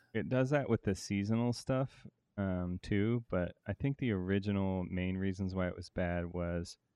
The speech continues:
it was just kind of generally boring and easy when it first came out. There wasn't enough, like, difficulty,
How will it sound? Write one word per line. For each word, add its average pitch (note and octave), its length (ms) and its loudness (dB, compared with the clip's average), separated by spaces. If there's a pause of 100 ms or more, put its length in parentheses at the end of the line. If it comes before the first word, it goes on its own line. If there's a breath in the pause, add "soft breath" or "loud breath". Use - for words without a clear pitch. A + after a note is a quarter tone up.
(1300)
it G#2+ 80 0
was G2+ 240 0
just - 320 -2
kind C3+ 200 4
of F2 180 0
generally G2+ 340 4
boring F#2+ 440 2
and F2 120 2
easy G2 440 2
when A#2 160 2
it G2+ 120 -4
first - 260 -4
came B2 220 0
out. C3 360 -2
There G2 140 0
wasn't G2 260 2
enough, F2 320 -2
like, F2+ 180 -6
difficulty, F#2+ 920 -2